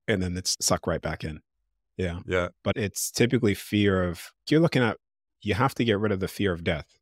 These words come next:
Speaker 1: like, first and foremost. Like, you have to be i-,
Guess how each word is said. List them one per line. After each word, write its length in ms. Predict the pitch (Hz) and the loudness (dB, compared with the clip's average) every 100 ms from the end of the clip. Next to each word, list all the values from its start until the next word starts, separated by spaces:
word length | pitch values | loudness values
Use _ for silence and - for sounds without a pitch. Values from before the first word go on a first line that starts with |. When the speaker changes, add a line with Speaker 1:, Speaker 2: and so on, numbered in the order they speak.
| - | -10
Speaker 1:
like, 200 | 80 - | -10 -10
first 280 | - 95 - | -6 -2 -2
and 100 | 87 | -2
foremost. 380 | 90 82 71 87 | -4 -4 -4 -6
Like, 120 | 85 | -2
you 100 | 90 | -2
have 220 | 98 107 | 0 0
to 60 | - | 0
be 300 | 92 92 87 _ _ _ - | 0 0 -2 _ _ _ -8
i-, 100 | 95 | -8